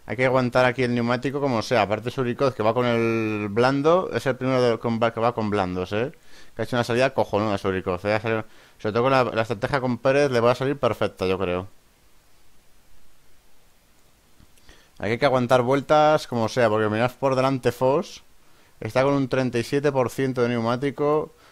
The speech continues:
Becker, que es, es el tío de los, a-, aguantar el neumático, cincuenta y uno, cuarenta y cinco Flores, cuarenta y nueve K Cavalcanti. Por cierto, los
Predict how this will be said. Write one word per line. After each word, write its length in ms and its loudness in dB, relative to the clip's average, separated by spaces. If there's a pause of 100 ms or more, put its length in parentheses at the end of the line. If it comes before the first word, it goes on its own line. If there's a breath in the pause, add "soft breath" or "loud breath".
(220 soft breath)
Becker, 460 0
que 140 0
es, 100 -4
es 300 -4
el 160 -4
tío 160 -2
de 80 4
los, 160 -2
a-, 160 0
aguantar 500 0
el 80 0
neumático, 480 -2
cincuenta 640 -2
y 80 0
uno, 220 0
cuarenta 400 -2
y 40 -4
cinco 360 -4
Flores, 640 0 (840 soft breath)
cuarenta 580 0
y 60 0
nueve 260 0
K 100 -2
Cavalcanti. 440 2
Por 140 -6
cierto, 240 -2
los 240 -2